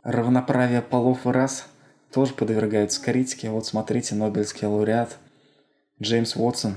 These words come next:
открывший спиральную молекулу Д Н К, Нобелевский лауреат, лишен почетных званий за то, что сказал про расовые от-, различия, что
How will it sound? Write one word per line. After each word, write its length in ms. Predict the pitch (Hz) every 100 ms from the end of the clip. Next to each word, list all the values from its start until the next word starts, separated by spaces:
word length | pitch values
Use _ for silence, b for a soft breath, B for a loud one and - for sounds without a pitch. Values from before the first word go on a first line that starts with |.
| -
открывший 600 | - 120 117 - 113 - -
спиральную 640 | - - 120 117 120 117 117
молекулу 460 | 113 117 113 117
Д 120 | 110 117
Н 140 | 110
К, 400 | - 117 110 87 - _ -
Нобелевский 500 | 117 117 113 - 117
лауреат, 540 | 117 107 113 117 - - _ _ _ _ _ _ _ -
лишен 460 | 131 156 151 170 156
почетных 520 | 135 - 131 127 113
званий 400 | 113 120 120 110
за 160 | 107 107
то, 160 | 127
что 260 | 123 113 95
сказал 560 | - - 110 120 120 113
про 140 | 113 110
расовые 480 | 117 120 120 113 104
от-, 140 | -
различия, 640 | 113 101 101 95 - 98 95
что 320 | - 110 104